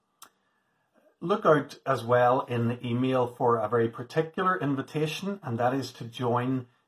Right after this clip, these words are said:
the Kirkpatrick Christmas Chorus. It's like a, a virtual choir. Uh, if you're somebody who enjoys singing, if you've been part of previous choirs, or even if you haven't, have a look at that invitation in the email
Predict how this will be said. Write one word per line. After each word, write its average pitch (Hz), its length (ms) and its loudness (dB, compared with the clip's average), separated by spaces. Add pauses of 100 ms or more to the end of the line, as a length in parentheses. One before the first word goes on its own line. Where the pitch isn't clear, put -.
(100)
the 123 80 -2
Kirkpatrick 156 880 -2 (160)
Christmas - 800 -8 (100)
Chorus. 127 640 -2
It's - 160 -16
like 120 140 -6
a, 113 200 0
a 117 80 -6
virtual 139 680 -2
choir. 120 680 0 (500)
Uh, 110 240 -2
if - 220 -8
you're 156 180 2
somebody 127 380 -4
who 113 120 -4
enjoys 113 440 -4
singing, 156 500 -4 (300)
if - 180 -10
you've 117 140 -10
been 123 140 -8
part 135 280 2
of 117 140 -10
previous 135 420 -6
choirs, 127 420 2
or 117 140 -4
even 123 200 -2
if - 120 -6
you - 80 -6
haven't, 160 500 -2 (360)
have 220 100 0
a 240 60 6
look 143 240 0
at - 100 -4
that 117 200 0
invitation 117 800 -6 (300)
in 117 200 -4
the 107 240 -6
email 117 460 -2